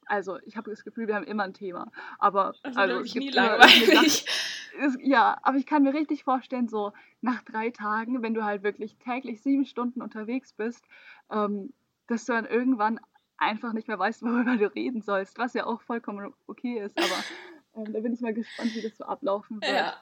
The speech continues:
Speaker 2: nee, auf jeden Fall.
Speaker 1: Und, ja, und ich denk mir auch,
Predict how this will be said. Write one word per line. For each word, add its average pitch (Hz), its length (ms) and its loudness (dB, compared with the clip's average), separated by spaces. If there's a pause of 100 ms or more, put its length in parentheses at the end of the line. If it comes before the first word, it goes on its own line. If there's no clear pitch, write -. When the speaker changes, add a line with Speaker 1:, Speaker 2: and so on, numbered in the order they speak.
(320)
Speaker 2:
nee, 240 280 -10
auf 226 120 -12
jeden 226 300 -10
Fall. 240 320 -14
Speaker 1:
Und, 262 160 2 (600)
ja, 220 320 -6 (440)
und 254 100 -2
ich 254 80 0
denk 262 160 0
mir 240 80 -2
auch, 233 220 -4